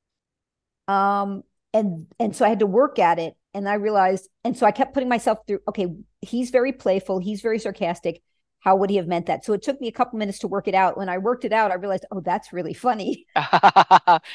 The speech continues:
Speaker 1: So it wasn't an immediate ha ha.
Speaker 2: Yeah, yeah. And, and you could only have done that by knowing him.
Speaker 1: Exactly.
Speaker 2: So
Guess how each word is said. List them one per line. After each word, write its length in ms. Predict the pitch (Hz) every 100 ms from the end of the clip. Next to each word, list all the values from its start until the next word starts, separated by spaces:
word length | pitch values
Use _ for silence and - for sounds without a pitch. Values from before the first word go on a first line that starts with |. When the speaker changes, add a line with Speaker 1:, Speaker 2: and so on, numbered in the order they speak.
| - _
Speaker 1:
So 180 | 160 156
it 20 |
wasn't 260 | 320 359 415
an 100 | 311
immediate 460 | 277 285 311 370 294
ha 220 | 226 180
ha. 300 | 208 - - _
Speaker 2:
Yeah, 180 | 180 180
yeah. 300 | 175 170 160 156 _ _
And, 260 | 196 190 190 - - _ _ _
and 260 | 233 202 202
you 140 | - 208
could 160 | - 220
only 240 | 233 233
have 160 | 208 180
done 240 | 202 202
that 200 | 196 160 - _ _ -
by 260 | 165 160 170
knowing 380 | 175 180 170 143
him. 260 | 131 123 117 _ _ _ _ _ _ _ _ _ _ _
Speaker 1:
Exactly. 760 | 160 - - - 156 156 - 135
Speaker 2:
So 420 | - - 196 185